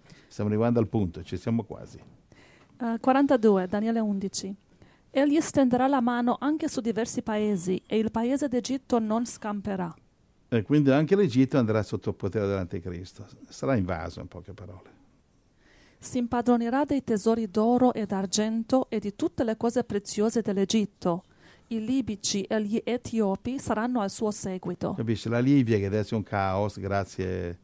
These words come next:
Speaker 1: cortesia e gentilezza dell'America.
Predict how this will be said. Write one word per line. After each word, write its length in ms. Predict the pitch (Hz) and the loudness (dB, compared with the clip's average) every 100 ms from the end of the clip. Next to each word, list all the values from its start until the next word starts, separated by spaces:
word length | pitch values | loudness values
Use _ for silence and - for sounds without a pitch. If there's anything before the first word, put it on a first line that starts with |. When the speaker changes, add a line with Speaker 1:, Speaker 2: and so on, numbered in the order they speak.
| _ - - _ _ | _ -20 -20 _ _
Speaker 1:
cortesia 720 | - 90 - 90 98 98 98 | -10 -8 -8 -8 -6 -6 -4
e 40 | 87 | -6
gentilezza 580 | 90 82 92 92 - | -8 -8 -8 -10 -8
dell'America. 680 | 90 90 92 90 95 117 135 | -8 -6 -4 -4 -6 -6 -8